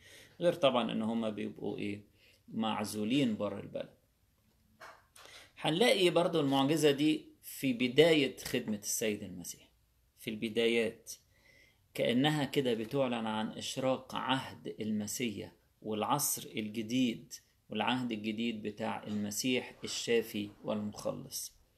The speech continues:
الراجل الحقيقة لما بيقول له: "إن أردت تقدر أن تطهرني"، إن أردت، لو سمحت،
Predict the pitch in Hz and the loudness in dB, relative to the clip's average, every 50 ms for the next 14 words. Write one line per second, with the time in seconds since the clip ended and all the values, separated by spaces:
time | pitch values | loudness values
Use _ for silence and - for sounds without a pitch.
0 | _ _ _ - - - - - - - - - - _ _ _ _ - - _ | _ _ _ -20 -20 -20 -20 -20 -20 -20 -20 -20 -20 _ _ _ _ -20 -20 _
1 | _ _ - 147 127 131 165 202 220 220 208 185 202 185 175 147 - - - - | _ _ -6 -4 -4 -2 0 2 2 2 2 2 0 0 0 -4 -6 -6 -4 0
2 | - 151 160 165 - 143 139 127 123 117 117 117 117 107 107 117 120 - - 143 | 2 4 4 4 4 4 2 2 0 0 0 0 0 0 -2 -2 -4 -2 0 0
3 | 151 147 135 131 131 131 135 127 - 139 135 131 131 127 - 123 131 139 151 156 | 0 2 2 0 0 0 -2 -2 0 0 2 2 0 -2 -2 -4 -2 0 0 -2
4 | 156 - - 135 120 - - 156 151 - - 127 123 117 135 131 117 - - - | -2 -4 -8 -8 -8 -4 -4 -4 -4 -4 -10 -10 -6 -4 -4 -4 -4 -6 -10 -6
5 | - 131 139 139 127 - 120 113 - 117 107 - - - 107 104 95 92 90 92 | -4 -2 0 0 -2 -4 -8 -8 -8 -8 -10 -10 -10 -10 -10 -8 -8 -12 -14 -16
6 | 98 - _ _ _ _ _ - - - _ _ _ 143 139 - - - 143 156 | -18 -20 _ _ _ _ _ -20 -20 -20 _ _ _ -10 -10 -10 -8 -8 -6 -4
7 | 180 190 185 - - _ _ _ _ - - - - _ _ _ _ _ - 160 | -4 -4 -6 -8 -16 _ _ _ _ -20 -20 -20 -20 _ _ _ _ _ -10 -10
8 | 160 151 - - 160 156 160 170 156 - - - | -8 -6 -6 -6 -6 -6 -8 -8 -10 -10 -16 -20